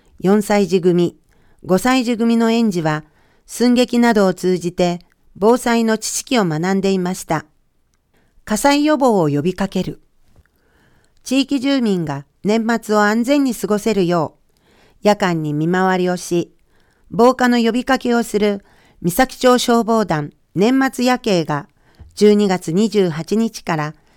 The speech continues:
三十日に行われました。冬は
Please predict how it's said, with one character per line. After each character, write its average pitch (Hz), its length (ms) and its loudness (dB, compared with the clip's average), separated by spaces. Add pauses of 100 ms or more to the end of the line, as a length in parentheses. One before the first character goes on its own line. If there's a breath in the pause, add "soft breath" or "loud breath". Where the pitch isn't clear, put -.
(160)
三 220 320 -2
十 254 160 0
日 208 320 -4
に 147 260 -8
行 - 180 -2
わ 196 220 2
れ 180 100 0
ま 175 120 -2
し 175 120 -14
た。 - 200 -12 (880)
冬 233 300 2
は 160 240 -4